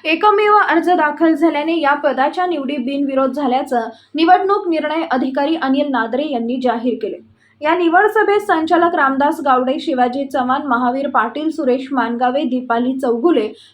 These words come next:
माधुरी सावगावे, चंद्रकांत जोग, संजय अणुसे,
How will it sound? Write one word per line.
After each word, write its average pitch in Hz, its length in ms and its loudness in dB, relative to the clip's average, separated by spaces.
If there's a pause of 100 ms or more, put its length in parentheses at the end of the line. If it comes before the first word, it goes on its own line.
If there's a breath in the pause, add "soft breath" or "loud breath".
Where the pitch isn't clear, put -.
माधुरी 277 440 4
सावगावे, 302 840 0
चंद्रकांत 285 540 -2
जोग, 269 280 2
संजय 254 400 -2
अणुसे, 254 560 -2